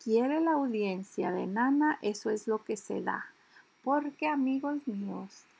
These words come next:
Nana no es mi patrona. Nana es la patrona de esa bola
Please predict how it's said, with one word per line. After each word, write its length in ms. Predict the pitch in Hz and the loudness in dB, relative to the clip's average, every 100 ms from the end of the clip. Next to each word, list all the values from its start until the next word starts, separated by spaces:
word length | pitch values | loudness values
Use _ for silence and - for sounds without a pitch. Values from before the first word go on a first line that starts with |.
| - _ _ _ | -20 _ _ _
Nana 580 | 214 208 202 214 247 349 427 _ _ _ _ _ _ | -4 0 2 4 4 4 0 _ _ _ _ _ _
no 300 | 208 214 233 | -4 -2 0
es 340 | 269 302 285 - _ - | 0 0 -4 -10 _ -6
mi 200 | 214 202 | -4 -4
patrona. 840 | - 185 - - 185 185 180 180 - _ _ _ _ - | -4 -6 -6 -6 -6 -6 -8 -12 -16 _ _ _ _ -8
Nana 460 | 196 190 185 233 | -4 -4 -2 0
es 140 | 269 285 | 0 2
la 180 | 294 | 2
patrona 640 | - 247 - 202 208 233 277 | 4 2 2 -2 0 0 0
de 140 | 233 | 0
esa 260 | 208 - 269 | -2 -2 0
bola 580 | 233 208 208 214 277 | 6 8 8 8 4